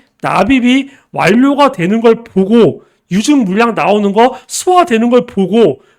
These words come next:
그때 들어가는 매수면 목표가를 높게 잡겠다라는 거예요. 근데 지금은 리스크가 너무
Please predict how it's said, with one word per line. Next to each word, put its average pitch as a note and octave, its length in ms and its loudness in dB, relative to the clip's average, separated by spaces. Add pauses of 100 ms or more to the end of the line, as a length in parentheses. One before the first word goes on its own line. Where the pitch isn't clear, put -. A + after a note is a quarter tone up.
그때 D#4+ 540 -2
들어가는 B3+ 500 2
매수면 F#3+ 640 -2 (180)
목표가를 A#3+ 680 -2 (180)
높게 F3+ 240 -8
잡겠다라는 G3+ 560 -12
거예요. C#3 300 -16 (200)
근데 D4 140 -4
지금은 A#3 440 0
리스크가 G#3+ 380 -8
너무 F3 260 -14